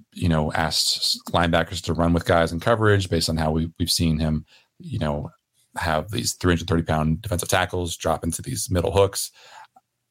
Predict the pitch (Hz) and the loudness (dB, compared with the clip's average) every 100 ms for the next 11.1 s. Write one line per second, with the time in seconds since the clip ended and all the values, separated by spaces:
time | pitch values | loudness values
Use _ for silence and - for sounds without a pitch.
0 | _ _ _ - - - 92 85 85 82 | _ _ _ -8 -4 0 0 0 -2 0
1 | 80 - - 87 - 78 73 - 90 78 | -2 0 0 2 2 0 0 -2 -2 -2
2 | - 92 87 78 - 82 78 - - _ | -2 -2 -2 -2 0 -2 -2 -6 -16 _
3 | 90 85 73 78 - 78 78 78 82 78 | -2 0 0 0 0 0 0 -2 -2 -2
4 | - _ _ - - - _ _ - 98 | -4 _ _ -6 -4 -6 _ _ -4 -2
5 | 85 82 78 80 78 80 78 80 80 76 | 0 2 2 2 2 2 2 2 0 -2
6 | 80 82 80 87 82 78 - - - - | -2 -2 -2 0 0 0 -4 -20 -20 -12
7 | - 82 85 87 87 82 80 82 82 82 | -2 2 2 2 2 4 2 2 -2 0
8 | 80 80 82 80 82 82 80 82 85 80 | 2 2 2 2 2 2 2 2 0 -2
9 | 85 82 82 90 76 80 - 82 - 78 | -2 0 -2 -2 -6 -4 -4 -6 -4 -2
10 | 76 - - 78 - 82 82 80 78 - | -2 -4 -2 -2 -2 -2 0 -2 -2 -2
11 | 80 | -2